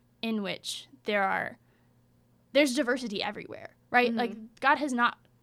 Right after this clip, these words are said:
Speaker 1: there's really only one thing in which God has only made one way to do it, and that's salvation. Like, there's only
Speaker 2: <laughs>
Speaker 1: one way to salvation, and that's through Christ Jesus.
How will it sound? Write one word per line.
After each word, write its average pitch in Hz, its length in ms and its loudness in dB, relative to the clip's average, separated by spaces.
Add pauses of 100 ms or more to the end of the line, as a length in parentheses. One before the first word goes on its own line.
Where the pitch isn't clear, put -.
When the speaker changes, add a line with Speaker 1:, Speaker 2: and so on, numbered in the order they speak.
Speaker 1:
there's 262 160 0
really 480 240 10
only 311 140 6
one 277 260 6
thing 269 220 2
in 226 80 -2
which 202 180 -4
God 220 160 6
has 214 120 -2
only 208 160 -2
made 202 240 -8
one 226 340 0
way 202 140 0
to 175 80 -4
do 190 180 -6
it, - 140 -8
and 185 120 -4
that's 214 200 2
salvation. - 560 -4
Like, - 160 -4
there's 403 160 10
only 392 200 8
Speaker 2:
<laughs> 233 140 2
Speaker 1:
one 359 240 12
way 349 140 8
to 320 100 6
salvation, 220 540 8
and 208 100 0
that's 220 200 0
through 320 160 -2
Christ - 320 -2
Jesus. - 420 -10